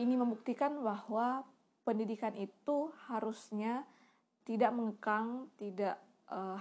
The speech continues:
hanya berfokus pada tes saja, karena ada kutipan di buku ini, Zara mengatakan bahwa, "Saya nggak pernah merasa diberikan tes oleh ayah saya. Salah satu-satunya tes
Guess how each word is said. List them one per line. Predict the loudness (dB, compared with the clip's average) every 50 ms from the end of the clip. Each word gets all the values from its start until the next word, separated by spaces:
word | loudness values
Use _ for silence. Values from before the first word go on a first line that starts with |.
| -4
hanya | -2 0 0 0 0 0 0 0 0
berfokus | 0 0 -2 -2 -2 -2 -2 -2 -2 -6 -10
pada | -8 -4 -2 0 0 0 -2
tes | -2 -2 -4 -6 -4
saja, | -4 -4 -4 -2 -2 0 0 0 0 0 -2
karena | -4 -4 -2 -2 -2 -2 0 0
ada | 2 2 0 0 0
kutipan | -2 -2 -2 -4 -2 0 0 0 0 0 -2
di | -2
buku | 0 0 -2 -2 -2 -4 -4
ini, | -2 -2 -2 -2 -4 -4 -4 -2
Zara | -2 0 0 0 -2 -4
mengatakan | -4 -6 -6 -6 -6 -8 -8 -6 -6 -4 -4
bahwa, | -2 -4 -4 -4 -2 -4 -4 -4 -4 -10 -18 -20 -20 -20 -20 _ _ _ _ _
"Saya | 0 2 2 4
nggak | 2 0 0 0
pernah | -2 0 0 0
merasa | 0 0 0 -2 -4 -4 -4 -4 -4 -4 -6 -8 -14 -20 -20 _ _ _
diberikan | -2 0 2 2 2 0 0 -2 -2 -2 -4 -2 -2
tes | -2 -2 -2 -2 -8 -12 -4 0
oleh | 0 0 0 -2 -4 -10 -18 -16 _ -4
ayah | -4 -2 -2 -4 -6
saya. | -8 -8 -8 -6 -4 -4 -4 -6 -6 -10 -14 -20 _ _ _ _ _
Salah | 2 2 2 2
satu-satunya | 0 -2 -2 0 0 0 0 0 -2 0 0 0 0 0 -2 -2
tes | -2 -2 -4